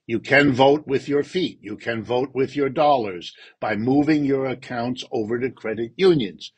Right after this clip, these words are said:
Credit unions basically do everything that a private bank does. Checking account, savings account, credit card,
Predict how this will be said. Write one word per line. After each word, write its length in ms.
Credit 360
unions 480
basically 680
do 320
everything 600
that 160
a 80
private 560
bank 400
does. 400
Checking 360
account, 480
savings 500
account, 480
credit 400
card, 400